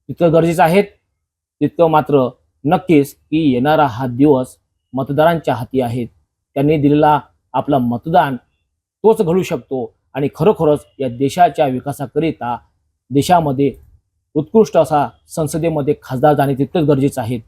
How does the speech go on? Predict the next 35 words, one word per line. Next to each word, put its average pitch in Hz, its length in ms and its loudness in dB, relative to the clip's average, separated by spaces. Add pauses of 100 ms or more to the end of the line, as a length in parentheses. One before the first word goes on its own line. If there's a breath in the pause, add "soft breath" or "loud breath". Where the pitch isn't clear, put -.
(420)
आपल्या 160 260 4
या 165 80 6
स्टुडिओमध्ये 170 580 -2 (480)
प्राध्यापिका 165 680 2 (360)
झाडे 151 180 -2
मॅडम 170 220 0
आल्या 165 300 2 (260)
आणि 143 120 -4
त्यांनी 165 200 -4
सुद्धा 165 200 0
आपल्या 147 220 0
प्रतिक्रिया 156 440 -2
व्यक्त 135 220 2
केल्या, 120 380 -4 (440)
आपल्या 135 220 -2
पक्षाची 175 420 -2
भूमिका, 135 420 2
बळवंत 135 400 2
वानखडे 131 520 0
यांची 156 240 -2
भूमिका. 120 540 -4 (520)
तर 127 60 -2
त्यांनी 143 360 0
सुद्धा 127 340 0 (400)
याच 127 280 2
माध्यमातनं 131 760 -2 (340)
मतदारांना 143 460 2
सुद्धा 135 240 -2
आवाहन 139 200 2
केलं 139 220 0
आहे 156 100 2
की 151 120 -6
मतदान 135 420 0
करणं 127 360 -4
हे 117 120 -8